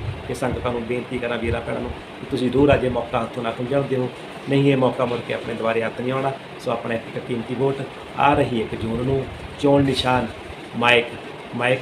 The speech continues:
ਚੋਣ ਨਿਸ਼ਾਨ ਹੈ ਅੰਮ੍ਰਿਤਪਾਲ ਜੀ ਹੋਣਾ ਦਾ, ਉਹਦਾ ਬਟਨ ਦਬਾ ਕੇ ਆਪਾਂ ਉਹਨਾਂ ਨੂੰ ਕਾਮਯਾਬ ਕਰਨਾ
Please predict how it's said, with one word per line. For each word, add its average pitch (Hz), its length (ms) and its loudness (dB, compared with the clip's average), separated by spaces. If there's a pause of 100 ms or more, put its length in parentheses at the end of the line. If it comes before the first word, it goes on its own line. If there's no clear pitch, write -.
ਚੋਣ 117 160 -2
ਨਿਸ਼ਾਨ 117 280 -2
ਹੈ 131 60 0
ਅੰਮ੍ਰਿਤਪਾਲ 127 420 -2
ਜੀ 127 100 -4
ਹੋਣਾ 139 200 2
ਦਾ, 135 160 2 (340)
ਉਹਦਾ 143 140 2
ਬਟਨ 120 280 2
ਦਬਾ 113 180 2
ਕੇ 120 140 -2
ਆਪਾਂ 120 140 -6
ਉਹਨਾਂ 123 120 -2
ਨੂੰ 123 140 -6
ਕਾਮਯਾਬ 123 380 -2
ਕਰਨਾ 131 300 0